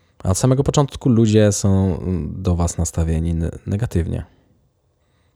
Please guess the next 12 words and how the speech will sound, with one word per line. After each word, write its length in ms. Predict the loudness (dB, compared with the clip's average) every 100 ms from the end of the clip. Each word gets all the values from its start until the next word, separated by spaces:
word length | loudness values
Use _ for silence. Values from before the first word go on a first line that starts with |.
| -4
Nie 100 | 0
dają 220 | 2 2
wam 180 | 2 0
szansy. 460 | -2 -2 -4 -8 -12 _ _ _ _ _ _ _ _ _ _ _ _ _ _ _ _ _ _ _ _ -4
I 720 | 0 2 2 2 2 0 -2 _ _ _ _
co 180 | -2 0
wy 80 | 0
sobie 260 | 0 -4 -6
wtedy 240 | -8 -6
myślicie? 600 | -8 -8 -10 -8 -6 -6 -6
Jesteście 360 | -6 -6 -4 -2
zadowoleni? 680 | -2 -2 0 0 -2 -4